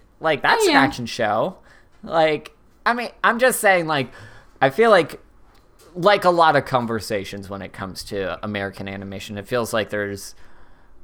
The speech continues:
Speaker 1: a very specific set of blinders that can sometimes be put on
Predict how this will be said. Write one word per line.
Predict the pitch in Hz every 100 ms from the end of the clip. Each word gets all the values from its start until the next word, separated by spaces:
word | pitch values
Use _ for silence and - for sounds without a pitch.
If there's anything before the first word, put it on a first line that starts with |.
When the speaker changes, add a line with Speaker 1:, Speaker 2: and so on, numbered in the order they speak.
| - _ _ _ 131
Speaker 1:
a |
very | 123 117 175 165
specific | 139 - 139 127 - 143 - 123
set | - - 117
of | 104
blinders | 98 104 101 98 98 98
that | 104 98 -
can | 107 101
sometimes | - 98 95 98 92
be | 92 98
put | - 98
on | 98 98 95 98